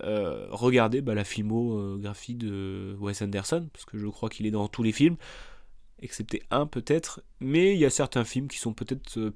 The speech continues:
plus, euh, mood Noël, comme on dit, hein. Je pense à, notamment à Moonrise Kingdom. Euh, bon, il neige pas, mais c'est un petit peu une histoire d'amour, d'évasion, c'est,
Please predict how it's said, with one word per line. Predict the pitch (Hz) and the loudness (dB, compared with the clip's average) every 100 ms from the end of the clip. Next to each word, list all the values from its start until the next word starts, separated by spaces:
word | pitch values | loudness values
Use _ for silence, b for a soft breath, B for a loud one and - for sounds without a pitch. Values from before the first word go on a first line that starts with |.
| - | -4
plus, | 135 143 - - | -2 -2 -4 -4
euh, | 120 107 107 | -2 0 -2
mood | 113 123 156 | -4 -2 0
Noël, | 135 120 110 104 123 | 4 6 6 4 0
comme | - 101 | -2 -2
on | 101 | -2
dit, | 98 117 | 0 2
hein. | 123 120 | 2 0
Je | 110 | -2
pense | 104 120 117 - | -2 -2 -2 -6
à, | 98 | -6
notamment | 101 98 104 120 110 | -6 -6 -4 -4 -4
à | 101 | -4
Moonrise | 104 113 120 107 110 107 | 0 2 4 4 4 2
Kingdom. | - 151 139 127 131 151 165 B B B B B | 0 0 0 4 6 6 2 B B B B B
Euh, | 104 101 98 | -4 -2 -2
bon, | 95 92 | -4 -2
il | 98 | 0
neige | 110 | 0
pas, | - 139 143 135 | 2 4 6 6
mais | 117 110 107 | 4 4 4
c'est | - | 0
un | 104 | -2
petit | - 104 | -4 -8
peu | - 117 | 0 2
une | |
histoire | 113 - 107 101 | 0 -2 -4 -2
d'amour, | 104 98 95 101 104 101 | -2 -2 -2 0 0 2
d'évasion, | 110 104 101 101 101 98 95 98 107 | 0 2 0 0 -2 -2 0 -2 -2
c'est, | - 117 117 | -2 -2 -4